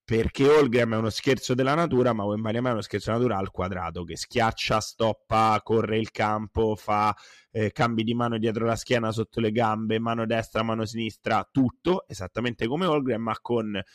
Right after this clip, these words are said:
X centimetri in più di altezza e, eh, di apertura alare. Detto questo, se mi consenti trenta secondi di tuffo nell'attualità, proprio dopo Natale a Santo Stefano, se non sbaglio, ehm,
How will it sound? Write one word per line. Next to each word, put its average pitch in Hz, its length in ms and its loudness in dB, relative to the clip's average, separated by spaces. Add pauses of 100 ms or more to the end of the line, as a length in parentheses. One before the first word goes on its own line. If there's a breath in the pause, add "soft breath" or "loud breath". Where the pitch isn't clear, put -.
(260 soft breath)
X 135 380 -2
centimetri 120 520 -2
in 120 80 -4
più 107 180 -4
di 101 100 -2
altezza 113 680 -2
e, 101 280 -2 (420 soft breath)
eh, 101 320 -2
di 110 120 -2
apertura 98 500 -4
alare. 76 400 -6 (320)
Detto 139 560 0
questo, 170 340 2
se 117 120 -2
mi 127 140 -6
consenti 120 640 -4
trenta 131 380 -2
secondi 123 440 0
di 110 120 -4
tuffo 127 320 -2
nell'attualità, 165 960 0
proprio 123 600 2 (920 soft breath)
dopo 127 400 2
Natale 127 720 4
a 104 260 0
Santo 127 420 -2
Stefano, 131 720 -2 (300 soft breath)
se - 160 -8
non 107 140 0
sbaglio, 104 840 0
ehm, 98 1600 -4